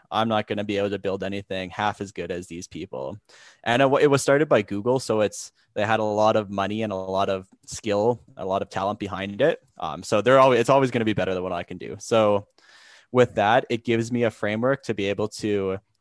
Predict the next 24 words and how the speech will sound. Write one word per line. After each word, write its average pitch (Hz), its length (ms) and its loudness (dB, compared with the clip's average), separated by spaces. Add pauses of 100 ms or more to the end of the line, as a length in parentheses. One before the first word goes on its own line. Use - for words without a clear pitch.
(100)
build 110 220 2
model. 104 260 2
And 135 80 4
I 160 120 6
still 170 160 0
have 165 80 2
to 160 80 2
have 117 120 2
good 113 180 -2
data. 95 240 -4
I 104 120 2
still 123 180 -2
have 120 140 0
to 95 480 -2
set 104 240 0
up 104 100 -4
the 113 100 -2
model 98 280 0
correctly, 143 560 -4 (320)
but 104 180 2
I 107 80 2
don't 110 140 0
have 113 220 0
to 104 120 -4